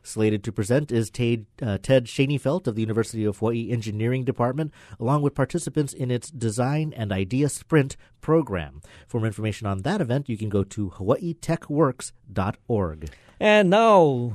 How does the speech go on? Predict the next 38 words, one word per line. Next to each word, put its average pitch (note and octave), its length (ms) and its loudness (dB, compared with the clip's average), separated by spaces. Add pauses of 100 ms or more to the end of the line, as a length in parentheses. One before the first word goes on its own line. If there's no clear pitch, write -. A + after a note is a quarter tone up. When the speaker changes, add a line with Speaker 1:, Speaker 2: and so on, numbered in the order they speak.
(160)
Speaker 2:
here C3+ 180 0
in C#3 60 0
the C3 40 -2
studio, E3 460 4 (400)
patiently F#3+ 400 4
waiting, D3+ 360 2 (140)
Carl E3 200 4
Fuchs A#3 340 2
from G3+ 480 4 (220)
H E3 300 0
S E3+ 220 0
D D#3+ 280 -2
C, E3+ 280 -4
or B2+ 120 0
the A#2 220 -4 (380)
Hawaii C3+ 180 0
Strategic C3 420 -2
Development B2 320 -2
Corporation, C3+ 440 -4
is A2+ 120 -4
here, C#3+ 300 -4
and B2+ 160 -2
he's F#3 240 -4
here G#3+ 200 -2
to C#3+ 100 2
tell F#3+ 240 0
us F#3 100 0
about D3 260 0
the - 60 -2
proof - 320 0
of D3+ 140 -4
concept F#3 420 -4
centers. E3+ 300 -2
Welcome D3+ 220 -2
to E3+ 80 -2
the E3 60 -2
show, F#3 180 -4
Carl. F#3 340 -6